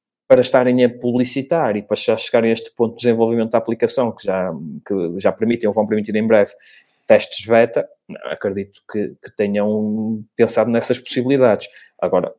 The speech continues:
claro que há alterações que a Apple possa implementar no futuro que limitem depois a utilização ou até acabem mesmo com a possibilidade,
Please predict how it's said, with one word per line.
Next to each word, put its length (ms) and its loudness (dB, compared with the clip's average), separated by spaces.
claro 260 -2
que 220 -8
há 100 0
alterações 500 0
que 120 -6
a 60 2
Apple 200 -2
possa 240 -2
implementar 460 -2
no 100 -2
futuro 400 0
que 300 4
limitem 640 0
depois 320 -2
a 60 4
utilização 680 2
ou 240 2
até 200 0
acabem 300 0
mesmo 320 -4
com 80 0
a 60 0
possibilidade, 720 0